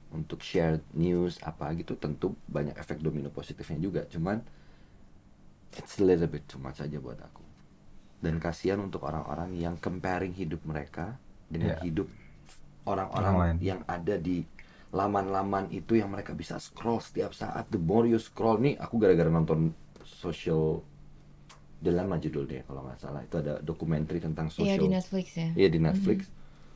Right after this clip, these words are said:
Speaker 1: Pas aku nonton itu, gila. Iya,
Speaker 3: Ngeri
Speaker 1: iya.
Speaker 3: ya?
Speaker 1: Ngeri.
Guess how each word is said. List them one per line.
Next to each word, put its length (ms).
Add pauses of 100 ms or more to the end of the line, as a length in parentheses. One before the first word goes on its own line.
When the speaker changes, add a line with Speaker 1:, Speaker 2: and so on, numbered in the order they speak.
(280)
Speaker 1:
Pas 160
aku 160
nonton 260
itu, 160 (800)
gila. 380 (500)
Iya, 180
Speaker 3:
Ngeri 280
Speaker 1:
iya. 80
Speaker 3:
ya? 140 (260)
Speaker 1:
Ngeri. 420